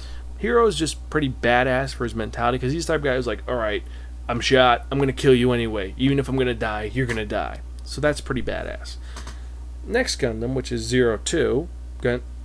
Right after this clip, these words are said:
Gundam Zero Two is Death Scythe. Pretty much, well, he uses an energy scythe, and he wears a cloak, which is kinda badass. And he is piloted by Duo Maxwell, and he's, well, this guy who's kinda,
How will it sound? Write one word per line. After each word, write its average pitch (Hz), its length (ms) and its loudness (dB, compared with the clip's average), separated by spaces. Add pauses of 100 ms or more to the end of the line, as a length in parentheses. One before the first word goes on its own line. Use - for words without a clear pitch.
Gundam 156 320 2
Zero 143 240 4
Two 139 420 -2 (100)
is 117 400 0 (160)
Death 117 240 2
Scythe. - 460 -6
Pretty 175 180 2
much, 160 480 -2 (840)
well, 151 340 12 (300)
he - 160 12
uses 147 340 6
an 131 120 8
energy 131 440 10
scythe, 127 540 6 (100)
and 143 280 8
he 139 420 10
wears 123 240 8
a 160 40 8
cloak, - 400 12
which 123 160 10
is - 80 10
kinda 135 280 12
badass. - 680 12 (1080)
And 135 460 12
he 175 220 12
is 160 120 8
piloted - 580 12
by 92 200 6
Duo - 380 4
Maxwell, 120 800 4
and 135 180 -4
he's, 202 360 -6
well, 143 280 4
this 131 200 0
guy 131 300 0
who's 123 260 0
kinda, 139 520 -2